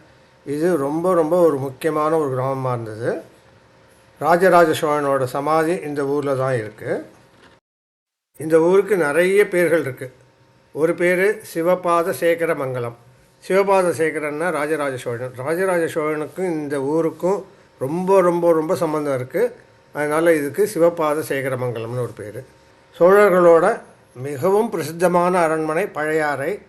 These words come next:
பொன்னியின் செல்வன்ல ஃபுல்லா பழையாறை தான் வரும். அது இங்கேருந்து ரெண்டு கிலோமீட்டர் தான். உடையாளூர்ல நாலு கோயில் இருக்கு.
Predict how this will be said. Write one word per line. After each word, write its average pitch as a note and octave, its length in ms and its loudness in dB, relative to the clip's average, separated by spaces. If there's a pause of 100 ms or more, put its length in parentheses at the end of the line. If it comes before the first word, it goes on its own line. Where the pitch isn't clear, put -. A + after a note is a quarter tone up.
(260)
பொன்னியின் D#3+ 360 -4
செல்வன்ல D3 480 -4
ஃபுல்லா D3+ 380 -4
பழையாறை C#3 460 -2
தான் C3+ 160 -4
வரும். C3 360 -4 (400)
அது F#3 280 4
இங்கேருந்து E3 280 0
ரெண்டு C#3 240 -2
கிலோமீட்டர் C3 420 -4
தான். A#2 140 -12 (720)
உடையாளூர்ல G3 540 4
நாலு F3 320 2
கோயில் F3 240 4
இருக்கு. C#3 460 -6